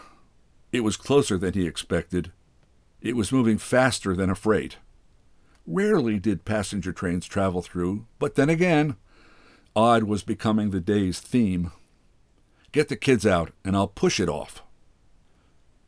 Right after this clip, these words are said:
"Come on, Forsythia," she said to the girl.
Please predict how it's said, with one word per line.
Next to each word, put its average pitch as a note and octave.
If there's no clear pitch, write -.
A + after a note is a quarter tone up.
"Come C3+
on, E3+
Forsythia," A#2+
she G#2+
said G#2+
to G#2+
the F#2
girl. G2+